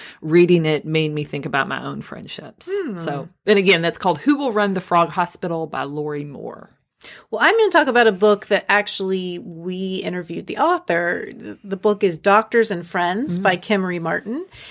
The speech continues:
Speaker 2: She is a, a former E R physician turned author. And all three of the books that she has written so far have been about female friendships, especially between female doctors.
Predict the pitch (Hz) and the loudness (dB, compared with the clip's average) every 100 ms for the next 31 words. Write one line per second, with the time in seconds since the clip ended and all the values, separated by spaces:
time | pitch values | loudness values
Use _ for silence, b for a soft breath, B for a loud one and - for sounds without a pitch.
0 | B - - 302 330 247 233 220 202 190 | B -6 0 2 2 2 4 6 6 4
1 | 185 - - 208 202 208 202 202 208 254 | 2 -4 -10 -8 -6 -4 -2 -2 -2 -4
2 | 190 185 185 226 - - 196 214 214 285 | 0 2 2 2 -2 -4 2 2 2 -2
3 | 302 311 262 214 208 196 175 214 277 349 | -2 -4 -4 2 2 2 0 2 0 0
4 | 381 B B B 214 220 220 220 220 240 | -2 B B B 0 2 4 0 -4 -12
5 | _ _ _ 226 269 339 339 370 359 247 | _ _ _ 0 2 2 0 0 0 0
6 | 214 233 226 185 - 214 196 202 214 202 | 0 0 -2 -6 -2 0 0 -2 -2 -2
7 | 190 190 185 185 190 180 220 220 214 175 | -2 -2 0 -2 -2 2 4 4 2 -2
8 | 180 175 180 175 - - _ - 254 220 | 0 2 2 0 -4 -16 _ -4 0 2
9 | 202 - 190 190 190 190 190 - 190 190 | 0 0 -2 -2 -4 -4 -6 -2 -2 -4
10 | 180 175 185 165 185 175 165 160 185 180 | -10 -12 -12 -12 -10 -8 -8 -6 -2 -4
11 | 180 165 170 | -4 -8 -8